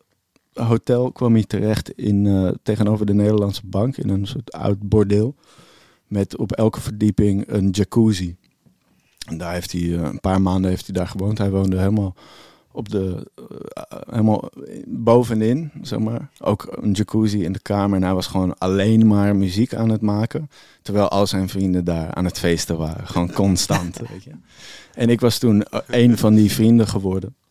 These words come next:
En eigenlijk is toen een beetje, eh, mijn vriendschap, eh, ontstaan met, eh, zowel Pepijn als, eh, als Rocky en al die boys. Door v-, veel met hun om te gaan, kwam ik er ook,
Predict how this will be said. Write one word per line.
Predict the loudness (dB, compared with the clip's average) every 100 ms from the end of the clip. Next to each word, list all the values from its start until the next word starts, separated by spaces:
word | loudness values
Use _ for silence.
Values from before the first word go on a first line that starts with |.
| _ _ _ _ _ _ _ -16 -16 _ _ _ _
En | 2 4 4 0 _ _
eigenlijk | -2 -2 -2 -8 -6
is | -6 2
toen | 6 8
een | 8
beetje, | 6 4 2 2
eh, | -2 -2 0
mijn | 0 0
vriendschap, | 0 -2 0 -4 -4 -4
eh, | -4 -4 -4 -6 -4
ontstaan | -4 -4 -2 0 2
met, | 0 -2 -4
eh, | -6 -6 -12 _ _ _ _
zowel | -4 0 2 0
Pepijn | -2 -6 -2 0 2 2
als, | 0 -6 -8
eh, | -8 -8 -10
als | -10
Rocky | -10 -10 -8
en | -6
al | -4
die | -6
boys. | -4 -2 -4 -10 _ _ _ _ _ _ _
Door | -4 0 2 2 -2
v-, | -12 -14 -4
veel | 2 4
met | 4 4
hun | 2 2
om | 0 -4
te | -6
gaan, | -2 -2 0
kwam | 0 0
ik | -2
er | -4 -4 -6 -6
ook, | -6 -6 -18